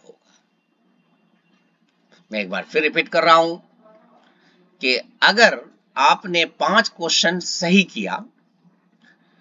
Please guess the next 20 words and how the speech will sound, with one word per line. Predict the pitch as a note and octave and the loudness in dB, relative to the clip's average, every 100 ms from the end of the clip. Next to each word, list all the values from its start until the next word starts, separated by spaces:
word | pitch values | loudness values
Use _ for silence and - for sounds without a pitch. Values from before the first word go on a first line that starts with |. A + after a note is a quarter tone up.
| _ _ _ | _ _ _
तो | A2+ | -14
पांच | - _ D3+ F3 G#3 - D#3 | -14 _ 0 2 2 -4 -8
मार्क्स | D3 D3+ D#3 - - | 0 0 0 -8 -6
आपको | G#3+ - D#3+ | -8 -10 -8
मिला। | G3 F3 G#2 - - _ _ _ _ _ _ _ _ _ _ - _ | -6 -6 -8 -14 -20 _ _ _ _ _ _ _ _ _ _ -20 _
उसके | D#3 - C#4 | -12 -4 -2
बाद | C#4+ C4+ | 2 2
बाकी | A3 E3+ D#3 - C4 | 2 2 2 0 -10
क्वेश्चन | A#3+ F#3 G3+ F#3+ | -8 -6 -4 -2
में | F3+ | -2
जब | E3 D#3 | 0 2
आप | C#3 - | 0 -4
किए | G#2 G2+ - - _ _ _ _ _ _ _ _ _ _ | -12 -12 -12 -16 _ _ _ _ _ _ _ _ _ _
तो | - | -14
दो | A2+ F#3+ | -2 0
क्वेश्चन | F3+ D#3+ D#3+ C#3+ | 0 -2 0 4
आपका | C3+ - A#2+ | 2 0 -6
गलत | G2 A2+ C#3+ F3 | -4 -2 -2 -2
हो | D#3 | -4
गया | C#3+ D3 - | -4 -8 -8